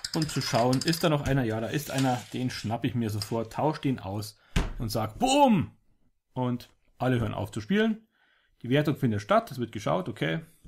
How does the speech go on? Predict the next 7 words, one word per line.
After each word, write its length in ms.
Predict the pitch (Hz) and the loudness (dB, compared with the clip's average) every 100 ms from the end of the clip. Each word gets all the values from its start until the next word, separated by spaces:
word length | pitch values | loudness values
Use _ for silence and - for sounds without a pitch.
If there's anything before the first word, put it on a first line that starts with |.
| - - | -20 -14
das 140 | - | -8
ist 280 | 104 - - | -8 -8 -4
diese 200 | 156 120 | -2 0
Farbwertung, 680 | 107 175 175 170 165 156 143 | 2 2 2 0 0 -2 -2
nur 220 | - 139 139 | 2 4 4
graue 320 | 107 101 98 | 2 2 0
Steine. 500 | - 139 156 147 | -2 0 0 -2